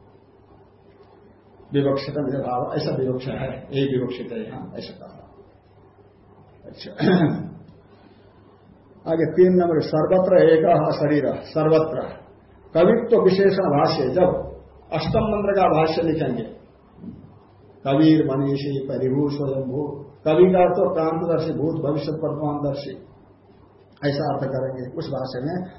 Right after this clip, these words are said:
तद उपपादकम, इसके उपपादक, शुद्धता के उपपादक बोल के नान्यो अतोषित दृष्टा, भाष्य में उदाहरण देंगे भाष्यकार, अष्टम मंत्र के भाष्य में ये नान्यत अतोषित दृष्टा, इस आत्मा से अन्य दृष्टा कोई नहीं,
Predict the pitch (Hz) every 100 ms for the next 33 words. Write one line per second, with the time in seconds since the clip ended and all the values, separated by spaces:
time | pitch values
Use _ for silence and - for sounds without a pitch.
0 | - - 254 220 202 196 185 180 165 147
1 | 117 - - - - - 226 - 262 185
2 | 190 196 180 170 180 185 - 151 - 180
3 | 185 180 180 156 160 156 151 147 151 -
4 | 139 139 139 147 156 160 - 139 135 -
5 | 165 - - 147 - 156 180 196 208 190
6 | 160 165 165 156 151 131 131 151 127 120
7 | 110 - 139 - 160 151 151 143 135 135
8 | 135 160 196 226 - - - - 147 131
9 | - - 135 143 160 170 131 143 143 139
10 | - 165 - - 143 - - 147 147 104
11 | - - - - 190 180 170 175 170 180
12 | 180 165 165 - 120 - - - - -